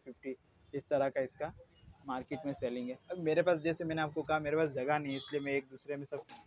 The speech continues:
घुसा के रखता हूँ और मैं आपको पूरा वीडियो बना के नहीं दे सकता क्योंकि वीडियो भी लंबा हो जाएगा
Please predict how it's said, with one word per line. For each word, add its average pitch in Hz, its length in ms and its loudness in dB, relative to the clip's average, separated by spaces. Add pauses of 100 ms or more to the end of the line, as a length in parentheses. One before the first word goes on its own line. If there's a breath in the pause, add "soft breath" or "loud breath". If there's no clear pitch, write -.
(320)
घुसा 139 260 2
के 143 100 -2
रखता 139 220 -4
हूँ 165 80 2
और 156 120 2
मैं 151 140 -4
आपको 147 320 -2
पूरा 147 320 0
वीडियो 139 260 0
बना 147 220 -4
के 147 140 -8
नहीं 156 120 -6
दे 147 140 2
सकता - 300 -8
क्योंकि 147 340 -2 (440)
वीडियो 143 260 2
भी 160 100 4
लंबा 156 260 4
हो 156 140 4
जाएगा 160 320 6